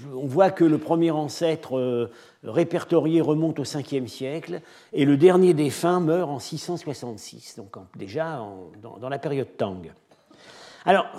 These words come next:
il y a des choses intéressantes quand on compare les épitaphes de ces gens-là avec celles, celles de, celles de, de Wirkak.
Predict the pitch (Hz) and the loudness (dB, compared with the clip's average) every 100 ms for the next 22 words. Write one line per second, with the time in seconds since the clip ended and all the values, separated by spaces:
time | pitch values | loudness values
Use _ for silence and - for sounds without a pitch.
0 | - 131 113 220 240 202 165 214 247 190 | -16 -8 2 2 2 0 -4 -2 -2 -2
1 | 165 226 196 - 185 160 - 127 131 120 | -2 0 0 0 -2 -2 -4 -10 -12 -12
2 | 127 123 160 175 175 135 117 156 156 131 | -10 -6 -2 0 0 -4 -4 -4 -6 -6
3 | 151 123 113 110 110 110 135 170 160 - | -4 -4 -10 -12 -12 -12 -8 -8 -8 -16
4 | _ _ - 123 180 - - 143 104 - | _ _ -10 -4 -4 -2 -4 -4 -4 -8
5 | - 180 147 147 139 117 - 160 143 131 | -2 -2 0 0 -2 -4 -6 -6 -6 -6
6 | 123 117 120 - - 143 143 131 - - | -6 -8 -10 -16 -4 0 0 0 -4 -10